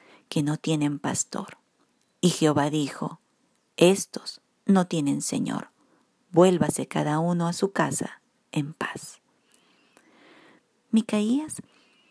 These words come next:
tomó la figura del libro de Deuteronomio, capítulo veintisiete, del verso dieciséis al diecisiete,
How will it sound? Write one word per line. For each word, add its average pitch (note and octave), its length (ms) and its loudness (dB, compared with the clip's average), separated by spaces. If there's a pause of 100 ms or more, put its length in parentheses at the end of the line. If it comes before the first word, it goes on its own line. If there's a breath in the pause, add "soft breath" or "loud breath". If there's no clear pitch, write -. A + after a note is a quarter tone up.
(380 soft breath)
tomó G3+ 300 2
la A#3+ 140 0
figura G3 440 0
del F3+ 340 -2
libro F3+ 280 0
de E3+ 120 0
Deuteronomio, E3 960 -2
capítulo E3+ 540 0
veintisiete, F3+ 680 -2
del F3 140 -2
verso E3 240 -4
dieciséis F3+ 720 -2
al G3 100 -4
diecisiete, E3 760 -4